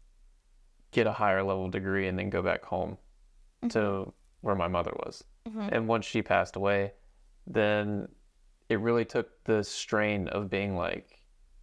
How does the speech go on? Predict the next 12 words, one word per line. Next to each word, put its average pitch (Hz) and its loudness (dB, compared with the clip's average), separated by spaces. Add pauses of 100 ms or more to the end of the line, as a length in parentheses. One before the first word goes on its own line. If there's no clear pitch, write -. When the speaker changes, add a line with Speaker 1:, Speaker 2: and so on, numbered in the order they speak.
(260)
Speaker 1:
head 123 0
of 107 -4
the 107 2
household, 87 -2 (680)
like, 95 0 (480)
organizing 110 2
reunions, 95 -2 (680)
the 110 0
real 113 2
traditional 107 -2
family 110 2
lead, 110 0